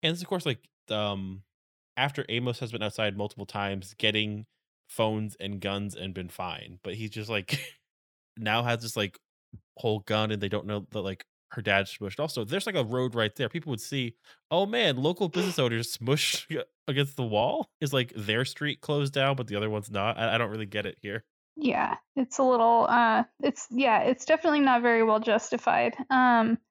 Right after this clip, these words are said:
Speaker 2: then Lorna comes out and is like, "Daddy, no, no, you can't be dead."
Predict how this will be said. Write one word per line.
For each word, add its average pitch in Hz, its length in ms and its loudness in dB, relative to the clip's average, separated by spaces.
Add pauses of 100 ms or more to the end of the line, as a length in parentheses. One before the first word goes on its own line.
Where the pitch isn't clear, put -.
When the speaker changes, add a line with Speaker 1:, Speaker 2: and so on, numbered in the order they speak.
(400)
Speaker 2:
then 269 220 8
Lorna 294 260 8
comes 269 360 4
out 220 340 6
and 233 300 6
is 233 200 2
like, 247 220 2
"Daddy, 311 400 6
no, 294 800 8
no, 302 420 8
you 277 220 4
can't 277 260 2
be 240 140 0
dead." 269 480 6